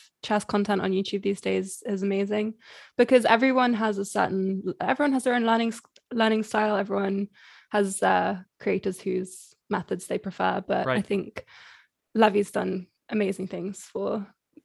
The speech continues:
Speaker 1: particularly n-, like, new beginners, uh, in chess since kind of he started.
Speaker 2: I, I'm really interested to see, you know, obviously, like,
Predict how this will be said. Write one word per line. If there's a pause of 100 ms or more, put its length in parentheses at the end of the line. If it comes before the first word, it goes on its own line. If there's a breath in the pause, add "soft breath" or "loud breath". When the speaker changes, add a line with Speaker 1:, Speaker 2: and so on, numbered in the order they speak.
Speaker 1:
particularly
n-,
like,
new
beginners, (120)
uh, (260)
in
chess (420)
since
kind
of
he
started. (920)
Speaker 2:
I,
I'm
really
interested
to
see,
you
know,
obviously,
like,